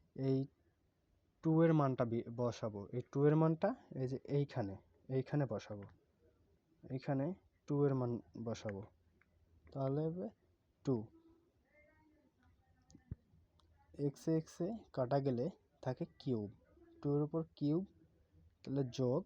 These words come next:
যেহেতু থ্রির সামনে যোগ আছে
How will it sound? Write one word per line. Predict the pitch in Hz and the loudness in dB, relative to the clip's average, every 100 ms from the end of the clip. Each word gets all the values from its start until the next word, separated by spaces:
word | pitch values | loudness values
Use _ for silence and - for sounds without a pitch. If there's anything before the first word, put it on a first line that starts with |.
| - - _ _ 131 | -8 -20 _ _ -2
যেহেতু | 131 131 156 147 139 | -2 2 0 0 -2
থ্রির | 147 143 143 143 - | 0 2 2 -2 -6
সামনে | - 135 139 | -4 0 0
যোগ | 120 127 135 | 0 0 0
আছে | 139 175 | -2 -4